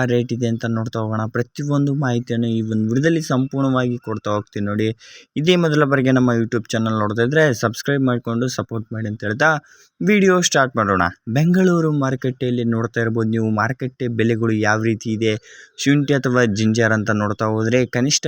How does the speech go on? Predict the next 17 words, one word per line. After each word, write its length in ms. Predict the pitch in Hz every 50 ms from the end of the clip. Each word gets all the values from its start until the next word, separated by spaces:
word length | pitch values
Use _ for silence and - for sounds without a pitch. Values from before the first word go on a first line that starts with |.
| 147 135
ಬೆಂಬಲ 380 | 131 123 123 127 123 123 123
ಬೆಲೆ 240 | 120 123 117 120 117 107
ಬಂದ್ಬಿಟ್ಟು 480 | 110 113 110 107 113 113 - 117 107 101
ಎರಡು 220 | 107 110 - -
ಸಾವಿರದ 360 | - - 123 117 117 117 117 107
ಐದುನೂರು 360 | 101 110 113 117 120 120 113
ರೂಪಾಯಿಂದ 340 | - - 120 113 110 110 113
ಹಿಡಿದು 260 | 113 113 117 131 131 123 - - - - - _ _ -
ನಾಲ್ಕು 300 | 131 143 156 160 156 -
ಸಾವಿರ 200 | - 170 151 151
ರೂಪಾಯಿವರೆಗೂ 500 | 156 - 151 147 143 143 139 135 135 131
ಕೂಡ 220 | 127 - 123 123 131
ಶುಂಠಿ 400 | 131 - - 127 131 131 - 135
ಅಥವಾ 260 | 131 120 123 127 123 120
ಜಿಂಜರ್ 440 | 107 107 107 110 113 123 120 117 107
ಮಾರ್ಕೆಟ್ 380 | 117 107 110 110 - 120 117 113
ಬೆಲೆ 200 | 110 107 110 110